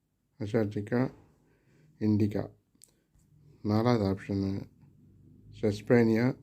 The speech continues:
அக்கேசியா. இது ரைட் ஆன்சர். இந்த டயக்ராம் பார்த்தாலே சொல்லிடலாம். மலைவேம்பு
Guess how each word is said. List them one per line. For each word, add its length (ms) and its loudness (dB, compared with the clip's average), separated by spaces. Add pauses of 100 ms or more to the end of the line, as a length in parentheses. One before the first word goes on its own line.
(120)
அக்கேசியா. 560 -4 (1400)
இது 140 2 (100)
ரைட் 300 6
ஆன்சர். 400 2 (200)
இந்த 120 -2 (160)
டயக்ராம் 420 2
பார்த்தாலே 340 -2 (180)
சொல்லிடலாம். 480 -2 (920)
மலைவேம்பு 640 4